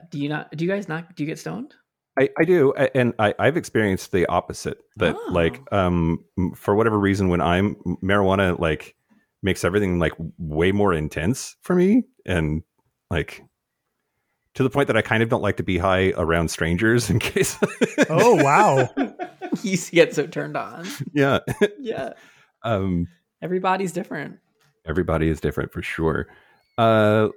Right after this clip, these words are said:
Speaker 2: let's see. Uh, low testosterone, that can, that can, um, lead to E D issues. And in fact, if you go into your doctor and you say, like, "Hey, I'm having problems with erections," it's likely to be one of the very first things that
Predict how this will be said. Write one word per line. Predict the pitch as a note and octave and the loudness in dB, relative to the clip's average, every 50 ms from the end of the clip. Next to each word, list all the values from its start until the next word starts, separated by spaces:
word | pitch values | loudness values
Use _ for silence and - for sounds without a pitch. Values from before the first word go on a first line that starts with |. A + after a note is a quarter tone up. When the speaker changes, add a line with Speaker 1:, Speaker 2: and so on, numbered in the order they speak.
| _ - | _ -2
Speaker 2:
let's | C#3 C#3 - | 0 0 0
see. | - G#2+ G2 - | 2 0 0 0
Uh, | - A#2 A2+ A2 A2+ | 2 2 2 2 2
low | - A#2 C#3+ D#3 | 2 2 0 0
testosterone, | - C3+ - - D#3+ D#3+ D3 - - D#3 D3+ D3 D3 D3 D3 C#3+ D3 C#3 - | 0 0 -2 0 0 0 0 0 0 0 2 4 4 4 2 2 2 0 0
that | A2+ A2+ A2+ - - | 0 0 0 0 0
can, | - G#2+ G#2 G2+ G2 G2 F#2+ F#2 F2 - - | 0 0 2 4 4 4 2 2 0 -2 -2
that | F2 F2 - | -4 -2 -2
can, | - F2+ F2 F2 E2 E2 - | -2 -2 0 0 0 0 -2
um, | D2+ E2 D#2+ D#2 D2+ D2+ D2+ - - | -2 -2 0 0 0 -2 -2 -4 -6
lead | F2+ F2 F2 E2+ - | -4 -2 -2 -2 -2
to | - G2+ E2+ E2 - | -2 -2 -2 -2 0
E | F2 F2 | -2 -2
D | D#2 D#2+ D#2+ D#2 B1 D#2 | 0 0 0 0 0 0
issues. | - - F2+ E2+ D#2 F2 | -2 0 0 -2 0 0
And | F2 E2+ | 0 0
in | D#2+ | 0
fact, | - F#2+ F2+ - - | 0 0 -2 -2 -2
if | - - | -6 -6
you | G2+ F2+ | -4 0
go | F#2 G2 F#2 - | 2 2 2 2
into | F2+ F2+ F2 F2 F2 F2 - - - E2+ | 2 2 2 2 2 0 -2 -2 -2 -2
your | E2 D2+ D2+ D2+ | -2 -2 -4 -2
doctor | - G3 G3+ - - A2 F#2+ | -2 -2 -2 -2 0 0 0
and | F#2 F2+ | 2 2
you | F2+ | 0
say, | - - F#2 F#2 | 0 0 0 2
like, | E2+ E2 E2 - | 2 2 0 0
"Hey, | - G#2+ F#2 | 0 0 0
I'm | E2 F2 | 0 0
having | D#2+ F2 E2+ D#2+ | 0 -2 -2 -2
problems | - F#2+ E2+ D#2+ D#2+ D2 - | 0 0 -2 0 -2 -6 -6
with | D#2 D2+ | -4 -4
erections," | D2+ F2+ G#2 - - - F2 D#2+ D#2 D2+ D2+ D2 - - _ _ _ _ _ _ - | -2 -2 -2 -2 0 -2 0 0 0 -2 -4 -6 -10 -12 _ _ _ _ _ _ -4
it's | G2+ F2 - - F#2+ | -4 -4 -4 -2 -2
likely | F2 F2 F2 F2+ - - F#2 E2+ | 0 2 2 2 0 0 0 0
to | D#2+ | 0
be | D2 E2+ | 0 0
one | D#2+ D#2+ E2 | 0 0 0
of | D2+ | 0
the | D#2 | 0
very | D2 D#2 D2+ D2+ | 0 0 0 0
first | - - D#2+ D2+ - | 0 -2 -4 -4 -4
things | - D#2 D2+ D2 - - - | -6 -6 -6 -6 -8 -6 -6
that | - D2+ | -6 -6